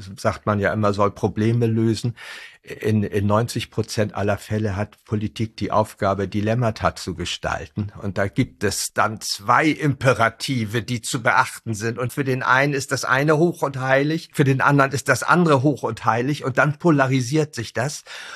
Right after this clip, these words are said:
Und dann geht es los, dass man den anderen verächtlich macht und sagt, ich bin das Ideal und du bist der Skandal.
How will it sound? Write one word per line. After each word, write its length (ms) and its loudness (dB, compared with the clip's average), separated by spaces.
Und 180 2
dann 240 4
geht 240 4
es 180 -2
los, 380 2
dass 340 -2
man 220 -2
den 180 -2
anderen 420 0
verächtlich 640 -6
macht 420 -4
und 300 -4
sagt, 300 2
ich 180 -6
bin 160 2
das 180 0
Ideal 540 2
und 220 0
du 80 0
bist 240 -2
der 80 2
Skandal. 800 2